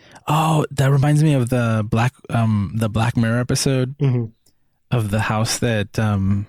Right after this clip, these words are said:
Speaker 1: it's your worst fear. Do you remember
Speaker 2: Yes.
Speaker 1: this? Or the machine? No, it wasn't, it wasn't a house that was your worst fear.
Speaker 2: It was
Speaker 1: It
Speaker 2: like
Speaker 1: was,
Speaker 2: a video
Speaker 1: um,
Speaker 2: game.
Speaker 1: I g-, yeah, yeah, the
Speaker 2: Mm-hmm.
Speaker 1: simulation, right? Yeah, and his father had, uh,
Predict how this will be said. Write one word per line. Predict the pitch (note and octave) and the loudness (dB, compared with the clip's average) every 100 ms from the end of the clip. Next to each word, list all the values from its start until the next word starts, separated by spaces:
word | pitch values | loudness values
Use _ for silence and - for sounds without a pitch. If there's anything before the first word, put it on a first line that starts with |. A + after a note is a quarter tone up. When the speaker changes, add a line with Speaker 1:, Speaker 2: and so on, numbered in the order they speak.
| _ _ _ - | _ _ _ -6
Speaker 1:
it's | G2+ A#2+ - | -2 -2 0
your | A#2 | 0
worst | G#2+ A2 - | 0 0 -2
fear. | G#2+ A#2+ | -2 2
Do | D3 | 2
you | C3 | 2
remember | A2+ A#2 B2+ | 2 2 2
Speaker 2:
Yes. | C#3+ | 0
Speaker 1:
this? | D#3 - - _ _ _ _ _ _ - | -2 -8 -16 _ _ _ _ _ _ -4
Or | C3 | 0
the | A#2+ | 2
machine? | A2+ A2+ - B2+ | 2 0 0 0
No, | C3+ | 2
it | |
wasn't, | E3 D#3 - | 2 2 0
it | A#2+ | -2
wasn't | C3 C#3 | 0 0
a | A2+ | 2
house | - A2+ - | 0 -2 -2
that | G2 | -2
was | G#2+ | -2
your | G2+ | -2
worst | G2 G#2 - | -2 -4 -2
fear. | G2+ | 0
Speaker 2:
It | |
was | C#3+ | 2
Speaker 1:
It | D#3+ | 2
Speaker 2:
like | D#3+ | 2
Speaker 1:
was, | C#3 | 2
Speaker 2:
a | |
video | C3+ D3+ C3+ | 2 4 2
Speaker 1:
um, | |
Speaker 2:
game. | A#2 A2+ A2 A2 A2 A2+ | 0 0 0 0 -2 -2
Speaker 1:
I | C3+ | -4
g-, | B2 - _ _ _ _ _ _ _ _ | -4 -10 _ _ _ _ _ _ _ _
yeah, | - A#2+ B2 | -2 0 0
yeah, | A2+ A#2+ G#2 | 0 0 0
the | C#3+ | 0
Speaker 2:
Mm-hmm. | A#2+ | 2
Speaker 1:
simulation, | A2 G#2 A2+ G2+ G2 | 2 2 -2 -2 -2
right? | G#2 A#2+ - _ _ _ _ _ _ _ _ - _ | -2 -4 -6 _ _ _ _ _ _ _ _ -20 _
Yeah, | - A2 G2 F#2+ - _ - | -2 0 0 -4 -12 _ -2
and | |
his | A#2+ | -2
father | - A#2 A2+ | 0 -2 0
had, | G#2+ A2 G#2 G2+ - - - _ _ - | -2 -2 -2 -6 -10 -20 -20 _ _ -8
uh, | A2+ G#2 F#2 | -2 0 -2